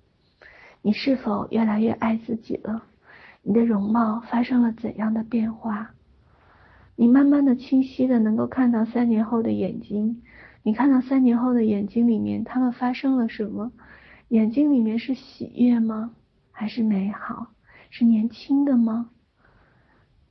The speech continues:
是怎样的状态？你看到三年后你自己的脸庞嫣然一笑，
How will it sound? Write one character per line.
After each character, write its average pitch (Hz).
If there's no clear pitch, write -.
是 -
怎 214
样 240
的 226
状 220
态？ 214
你 208
看 233
到 226
三 240
年 220
后 220
你 214
自 247
己 220
的 208
脸 208
庞 208
嫣 233
然 214
一 220
笑， 220